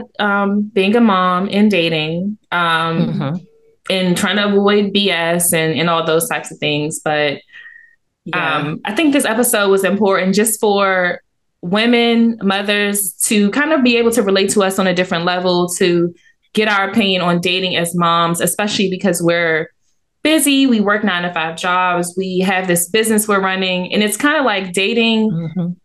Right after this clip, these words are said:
Speaker 1: is another job, um, but we have to pay
Speaker 2: Yeah.
Speaker 1: special attention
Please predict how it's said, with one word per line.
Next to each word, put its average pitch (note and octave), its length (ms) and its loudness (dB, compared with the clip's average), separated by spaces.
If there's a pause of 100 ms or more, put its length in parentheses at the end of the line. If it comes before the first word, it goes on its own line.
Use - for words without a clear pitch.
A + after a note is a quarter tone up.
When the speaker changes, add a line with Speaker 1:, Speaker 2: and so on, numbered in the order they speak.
(240)
Speaker 1:
is A#3 160 0
another D4+ 280 2
job, G3+ 440 -2 (280)
um, G3 680 -4 (160)
but G#3 160 0
we A#3+ 120 2
have A#3+ 180 0
to A#3 80 -2
pay G3 180 0
Speaker 2:
Yeah. G#3 400 -2
Speaker 1:
special G#3+ 440 -2
attention F3 640 -4